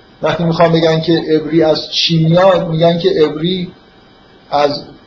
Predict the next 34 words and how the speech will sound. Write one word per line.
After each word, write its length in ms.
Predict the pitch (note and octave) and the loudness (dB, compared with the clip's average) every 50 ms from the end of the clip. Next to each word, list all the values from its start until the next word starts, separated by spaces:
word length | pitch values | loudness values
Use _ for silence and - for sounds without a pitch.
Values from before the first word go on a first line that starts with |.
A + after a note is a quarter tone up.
| _ _ - | _ _ -12
ریشهٔ 380 | C3+ D3+ D#3+ D#3 - - F#3 G3+ F#3+ - F3 | -6 -4 -2 -2 2 2 2 2 2 2 4
عبور 380 | E3 D#3+ E3 G3 G3+ F#3+ F3 | 4 4 4 4 2 2 0
میاد 320 | D#3+ D3 C#3 B2+ B2 - - - - - - - _ _ _ _ _ _ - - | 0 0 -2 -4 -4 -6 -10 -18 -20 -20 -20 -20 _ _ _ _ _ _ -12 -10
و 60 | C#3+ C#3 | -6 -2
به 100 | D3 E3+ | 0 0
این 240 | E3 G3+ A3 A#3+ | 0 2 0 2
دلیل 280 | A3 G#3+ G3 F#3 F3+ F3+ | 4 4 4 4 4 2
این 180 | F3+ F3+ F3 D3+ | 2 0 -4 -2
قوم 400 | D3+ D#3+ F3 F#3 F#3 F3 E3 D3+ | 0 2 4 4 4 4 4 4
رو، 200 | D3+ C#3 B2 - - - - - - - - - - - - - - | 4 2 2 0 -4 -10 -18 -20 -20 -20 -20 -20 -20 -20 -20 -8 -2
فرزندان 600 | D3 D3 D3 C#3+ C#3+ D#3 D3+ D3+ D3+ E3 F3 F3 E3+ | 0 0 2 2 2 0 -2 2 2 2 2 2 2
ابراهیم 540 | D#3+ D#3 C#3+ C#3+ D3 D3+ D3+ D#3 E3+ E3 | 2 2 2 4 4 4 4 4 2 0
رو، 220 | C#3+ C#3 C3 - - - - - E3+ | 0 -2 -2 -4 -6 -12 -16 -16 -12
اینا 220 | D#3 D#3 D#3+ E3+ F3+ | -8 -2 2 4 6
رو 120 | F#3+ F#3+ | 6 6
بهشون 320 | F#3 F#3 F#3 F3+ F#3+ G3 - - - | 6 4 4 2 0 -2 -4 0 0
عبرانی 520 | D#3+ D#3+ D#3+ D#3 D#3+ E3 E3 D#3+ E3+ F#3+ | 0 0 2 2 4 4 4 4 4 2
می‌گفتن 680 | G3+ G#3 G3 F#3+ G3 F3+ - - G3 F#3 F#3 F#3 F3+ - - - - - - - - _ - | 2 2 2 2 2 2 2 2 2 2 4 2 0 -2 -8 -18 -20 -20 -20 -20 -20 _ -6
که 100 | F3 F3+ | -4 0
اینا 180 | F3+ F#3+ G3+ | 2 2 4
مثلاً 400 | G3+ G3 F#3 - F#3+ F#3+ G3 G#3 | 4 4 2 4 4 4 4 4
از 220 | G3 F#3 F3 E3 D#3+ | 4 4 4 2 2
رودخانهٔ 680 | D#3+ F3 E3+ D#3+ - - E3+ E3+ F3 F3 F#3+ G3 G3+ | 0 -2 -2 -4 -2 2 2 4 4 4 4 2 2
فلان 340 | G3 - F#3 F3+ F3+ F#3+ F#3 | 2 2 2 2 4 2 2
گذشتن، 580 | F3 F3+ E3 E3+ F3+ F#3 F3+ F3+ - F#3 F3 E3+ | 2 2 4 4 4 4 2 2 0 0 0 2
از 160 | D#3+ D#3 D#3 | 0 0 0
رود 240 | E3 F3+ G3 F#3 G3 | 0 0 2 2 4
اردن 420 | F3+ E3+ E3 D#3+ D#3+ F3 F3 F3 | 4 4 4 6 4 4 4 2
گذشتن 500 | E3 E3 D#3 F3 E3+ E3 F3 F3+ E3+ E3+ | 2 2 2 2 2 2 2 0 0 2
و 40 | E3 | 2
به 100 | E3 E3 | 2 2
این 140 | E3+ E3+ E3 | 2 2 0
سمت 360 | - - E3 D3+ C#3 - D#3 | 0 0 0 0 0 -2 -6
اومدن. 380 | D3 C#3+ C#3 C3 C3+ B2 - | -4 -4 -4 -4 -4 -6 -10